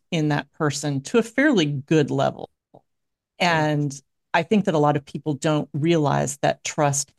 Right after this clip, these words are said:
Speaker 1: can be built to that level without actually meeting with them. And, and we know that, and you're right,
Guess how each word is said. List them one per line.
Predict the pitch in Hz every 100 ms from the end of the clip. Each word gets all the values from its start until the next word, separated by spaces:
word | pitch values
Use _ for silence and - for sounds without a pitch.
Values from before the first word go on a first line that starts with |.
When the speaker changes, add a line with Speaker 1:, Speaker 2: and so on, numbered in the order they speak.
| -
Speaker 1:
can | 156 151
be | 147 131
built | 147 139 -
to | -
that | 143 135 143
level | 139 139 135 - _ _
without | 185 175 165 156
actually | 143 - - 160
meeting | 139 135 135
with | 135 135
them. | - 113 - -
And, | 180 165
and | 170 165
we | 170
know | 190 165
that, | 135 139 143
and | 156 151
you're | 151
right, | 147 143 135